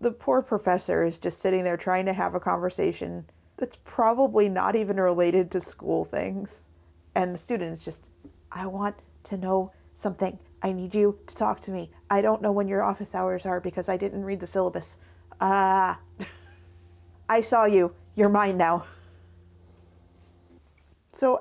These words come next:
after Kvothe unsuccessfully convinces him that he is smart enough not to have to take this class, he traipses off to the archives, and we get our first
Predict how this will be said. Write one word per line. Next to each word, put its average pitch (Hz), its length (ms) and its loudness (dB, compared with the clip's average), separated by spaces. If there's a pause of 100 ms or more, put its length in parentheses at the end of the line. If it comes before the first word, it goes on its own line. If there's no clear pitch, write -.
after 302 800 0 (140)
Kvothe 240 560 0 (260)
unsuccessfully 196 1080 -2
convinces 175 640 -8
him 160 400 -6 (500)
that 175 320 0 (100)
he 190 280 -2
is 170 320 -2
smart 208 520 -2
enough 175 380 -2
not - 280 -6
to 175 60 -14
have 180 280 -8
to - 80 -20
take - 300 -10 (120)
this 170 480 -6
class, - 680 -4 (960)
he 233 120 -6
traipses 262 420 -2
off 240 200 2
to - 80 -12
the 233 140 0
archives, 185 640 -2 (640)
and 220 340 2 (580)
we 240 160 0
get 285 440 2
our 226 160 2
first 240 800 -2